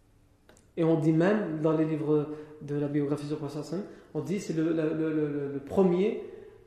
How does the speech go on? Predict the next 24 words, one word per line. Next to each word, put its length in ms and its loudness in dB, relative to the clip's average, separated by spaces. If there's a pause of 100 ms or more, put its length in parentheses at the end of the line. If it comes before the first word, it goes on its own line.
(160)
à 100 -2
avoir, 400 0
euh, 400 -2
fait 180 4
couler 280 4
le 120 4
sang 360 -4 (140)
dans, 460 2
dans 160 2
l'islam, 420 0
c'est 280 0
Sa'd 260 -4
ibn 160 -2
Abi 140 -2
Waqqas, 460 0 (360)
radiyallahu 400 4
anhu. 220 -4 (1900)
Et 80 2
donc 220 10
par 100 10
rapport 260 6
à 60 6
cet 220 2
événement, 460 6